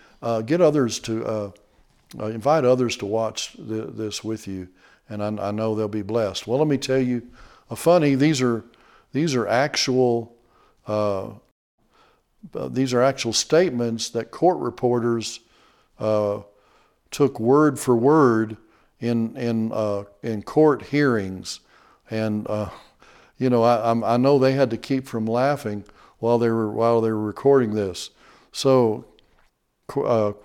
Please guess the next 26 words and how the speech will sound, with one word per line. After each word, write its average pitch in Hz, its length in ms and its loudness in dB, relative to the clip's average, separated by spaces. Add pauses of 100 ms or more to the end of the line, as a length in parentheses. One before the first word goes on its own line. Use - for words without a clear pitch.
when, 120 560 -6
when 117 180 0
an 107 140 -2
attorney's 123 580 0
asking, 123 600 0 (380)
uh, 113 380 -4
someone 120 380 -2
that's 113 180 -4
on 117 140 0
the 110 80 -4
stand, 107 480 -2 (480)
a 107 100 -2
question 156 560 2
from 123 200 0
an 123 120 0
attorney, 131 440 0
"What's 135 260 2
the 143 80 -6
date 147 220 4
of 131 60 2
your 120 120 0
birth?" 127 540 0 (720)
Uh, 117 400 2
answer, 127 580 0
"July 120 400 2
fifteenth." 139 800 -2